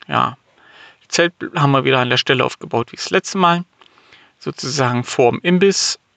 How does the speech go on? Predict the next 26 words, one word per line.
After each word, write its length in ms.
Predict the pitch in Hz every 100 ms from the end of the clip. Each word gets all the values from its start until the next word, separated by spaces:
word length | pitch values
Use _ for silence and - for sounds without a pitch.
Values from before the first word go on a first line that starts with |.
| 151
Ähm, 880 | 147 147 156 156 156 156 156 156 156 _ _ - - - _ -
ja, 300 | 131 120 120 - - _ _ -
Imbiss. 640 | 175 165 139 120 - - - - - _ _ _ -
Der 300 | 139 131 -
Imbissbetreiber 1600 | 156 165 180 180 - _ _ - 143 - 127 147 190 196 202 214 - -
oder, 440 | 156 147 139 143 - - - _
ja, 160 | 139 135
wie 80 | 143
man 120 | 156
das 140 | 156
auch 160 | 147 135
nennt, 380 | 156 180 - - -
äh, 200 | 156 156
hat 240 | 160 160
leider 220 | 151 156
gewechselt. 540 | 156 170 - 143 135 -
Sandra 720 | - 156 160 180 175 180 180 _ - - - _ _
ist 280 | 160 160 -
leider 340 | 156 151 165
nicht 180 | 165 156
mehr 120 | 143
da 400 | 143 127 165 226
und 240 | - - -
dafür 340 | 175 - 180
eine 260 | 143 147 156
Hells. 920 | 127 147 123 - - - - - -